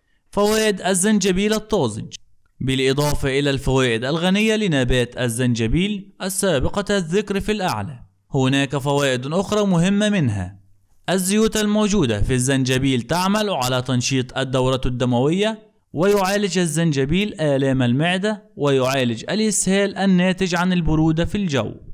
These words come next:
كما يخلص المصاب بالكحة وتراكم البلغم من هذا الضرر. ويقوم الزنجبيل بتطهير الأمعاء والجهاز الهضمي وحمايتهما من التسمم من الأغذية. مستحضرات من الزنجبيل:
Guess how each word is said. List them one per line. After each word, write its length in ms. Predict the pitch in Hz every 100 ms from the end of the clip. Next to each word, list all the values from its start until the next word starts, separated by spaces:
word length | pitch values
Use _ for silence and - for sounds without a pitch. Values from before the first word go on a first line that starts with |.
| - _ _ _
كما 280 | 147 143 131
يخلص 540 | 127 139 139 123 117
المصاب 560 | 156 196 190 190 208 190
بالكحة 720 | 160 151 196 - 202 202 - _ -
وتراكم 680 | 175 208 202 196 190 190 190
البلغم 500 | 175 160 165 170 175
من 180 | 175 160
هذا 400 | 151 160 147 175
الضرر. 460 | 165 143 104 - - - _ _ _ _ _
ويقوم 580 | 127 135 131 127 143 135
الزنجبيل 680 | 127 131 135 131 147 202 202
بتطهير 600 | 226 220 202 175 202 208
الأمعاء 640 | 214 208 190 117 - -
والجهاز 640 | 123 135 127 127 131 123 110
الهضمي 760 | 147 185 202 180 208 220 196 - _ - -
وحمايتهما 840 | 156 190 214 202 196 196 175 196 190
من 160 | 190
التسمم 640 | 190 190 165 180 180 180 170
من 140 | 180
الأغذية. 720 | 185 175 185 180 156 104 - 101 _ _ _ _ _ _
مستحضرات 880 | 190 208 208 202 196 196 190 190 190
من 140 | 180 190
الزنجبيل: 840 | 190 180 202 196 190 120 - -